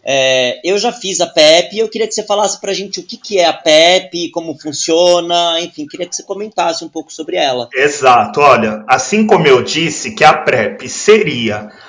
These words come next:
Speaker 2: a, o anticoncepcional, vamos se dizer assim, fazendo esse, essa comparação mais popular, a pep seria o quê? Ela seria a pílula do dia seguinte, ou seja, você toma esse medicamento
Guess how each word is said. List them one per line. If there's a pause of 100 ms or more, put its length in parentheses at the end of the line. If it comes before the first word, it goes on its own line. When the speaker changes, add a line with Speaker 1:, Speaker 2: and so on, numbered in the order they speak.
(260)
Speaker 2:
a,
o
anticoncepcional,
vamos
se
dizer
assim,
fazendo
esse,
essa
comparação
mais
popular, (400)
a
pep (420)
seria
o
quê? (120)
Ela
seria
a
pílula
do
dia
seguinte,
ou
seja, (460)
você
toma
esse
medicamento